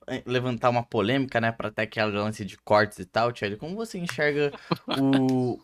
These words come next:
Speaker 1: o TikTok como estratégia de, pra crescer uma música, assim, você acha que é prejudicial e tal, esse movimento todo de tiktokização das músicas?
Speaker 2: Cara, eu acho que é uma,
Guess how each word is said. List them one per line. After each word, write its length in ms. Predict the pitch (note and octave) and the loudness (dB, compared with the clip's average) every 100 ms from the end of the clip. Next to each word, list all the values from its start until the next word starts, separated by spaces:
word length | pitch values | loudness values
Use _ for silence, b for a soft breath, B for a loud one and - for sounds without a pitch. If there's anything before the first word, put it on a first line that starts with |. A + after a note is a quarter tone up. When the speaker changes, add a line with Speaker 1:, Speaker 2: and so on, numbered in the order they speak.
| - | -4
Speaker 1:
o 120 | C#3+ | -4
TikTok 960 | - F3+ - G3 - - D3 C3+ - | -2 -4 -2 -4 2 6 6 6 -2
como 280 | G2+ A#2+ A2 | -6 -2 0
estratégia 760 | A2+ - A#2 A2+ - G#2+ A2+ A2 | -2 -2 0 2 2 2 4 0
de, 800 | A2 A2+ A2 G#2 G2 F#2 - - - D#2+ - | -2 -2 -2 -2 -2 -4 -6 -12 -16 -6 0
pra 120 | G#2 | 0
crescer 340 | - G#2+ G#2+ | 2 -2 -2
uma 180 | G#2+ G2 | -4 -4
música, 540 | F#2+ F#2+ F#2 F2+ - | -4 -4 -6 -10 -10
assim, 180 | G2 - | -10 -6
você 100 | G2+ | 0
acha 160 | B2 - | 0 2
que 80 | A#2 | 0
é 80 | |
prejudicial 1080 | G#2+ - G#2+ G2+ G2 G2+ - - F#2 G#2 G2+ | -2 0 -2 -2 -8 -10 -8 -2 2 4 2
e 40 | F#2+ | 0
tal, 280 | - G2 G2 | -2 0 0
esse 220 | G2 G2+ | -4 -10
movimento 580 | G2+ G#2 F#2+ G2 G2+ - - | -10 -8 -8 -8 -8 -14 -10
todo 300 | G2 G2 G2 | -8 -6 -6
de 320 | G2 F#2+ F#2 _ _ _ _ _ | -6 -8 -10 _ _ _ _ _
tiktokização 1300 | - A2+ - - - - A#2+ G2 - - A2+ A2+ A2 | -10 -10 -2 -2 -2 -6 -2 -2 -2 -4 -2 -2 -4
das 240 | G2+ G2 | -4 -4
músicas? 680 | G#2 B2+ A2+ G2 - - _ _ _ _ _ _ - | -2 -2 -4 -8 -14 -18 _ _ _ _ _ _ -6
Speaker 2:
Cara, 180 | - - | 0 4
eu 200 | D#3 D#3 | 6 8
acho 240 | E3+ - | 6 4
que 80 | - | 4
é 40 | |
uma, 440 | F#3 F3+ F#3 E3+ | 6 8 6 4